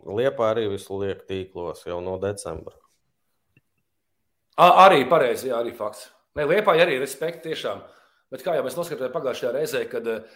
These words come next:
Speaker 2: nav mainījies cilvēks, kas liek postus, vienkārši ir mainījusies vadība un treneris, kurš ļauj likt postus.
Speaker 1: R F S pagaidām ir vairāk zaudējumi nekā jaunie ieguvumi. Nu, es šeit, ok, mums šis kaut ko neatceros.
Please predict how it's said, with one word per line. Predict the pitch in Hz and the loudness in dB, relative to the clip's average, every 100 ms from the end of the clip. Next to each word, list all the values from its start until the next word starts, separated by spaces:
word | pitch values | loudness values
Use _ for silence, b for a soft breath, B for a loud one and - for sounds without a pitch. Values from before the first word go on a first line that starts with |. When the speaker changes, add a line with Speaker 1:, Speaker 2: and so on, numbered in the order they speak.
| B - | B -6
Speaker 2:
nav | 139 131 | -2 0
mainījies | 127 147 143 113 107 | 0 0 -2 -6 -8
cilvēks, | 143 147 117 - | -6 -4 -4 -6
kas | - | -10
liek | 131 - | -10 -8
postus, | 131 147 - - | -6 -4 -6 -10
vienkārši | 113 117 _ _ _ - 107 - 110 | -10 -12 _ _ _ -12 -12 -10 -10
ir | |
mainījusies | 110 127 107 104 - | -8 -8 -8 -10 -8
vadība | 123 107 92 95 | -8 -8 -14 -12
un | |
treneris, | 120 123 123 - | -10 -8 -8 -12
kurš | - b b | -20 b b
ļauj | 113 120 120 123 120 90 | -2 2 2 0 -8 -14
likt | 98 - | -16 -16
postus. | - 90 - - - _ _ _ _ _ b b b | -14 -14 -14 -20 -20 _ _ _ _ _ b b b
Speaker 1:
R | - 123 | 0 2
F | 139 | 4
S | 170 226 | 4 4
pagaidām | - 196 208 202 180 147 | 6 6 8 6 6 6
ir | 139 | 6
vairāk | 139 170 170 135 | 8 8 8 6
zaudējumi | 117 127 160 175 156 135 131 127 | 4 6 6 6 4 4 4 0
nekā | 131 131 120 | -2 2 2
jaunie | 120 127 143 131 127 123 | 4 4 4 4 0 0
ieguvumi. | 147 127 107 104 104 101 98 | 2 2 0 -4 -4 -4 -4
Nu, | 104 110 | -2 -2
es | 117 | -2
šeit, | - 147 143 - _ | -2 -4 -4 -12 _
ok, | 92 139 - 170 131 | -8 -6 -2 0 0
mums | 120 - | -2 -6
šis | 113 | -10
kaut | - 117 | -6 -4
ko | 127 113 | -4 -4
neatceros. | 117 117 117 123 185 240 - 139 117 107 | -6 -10 -8 -4 -4 -4 -6 -4 -2 -2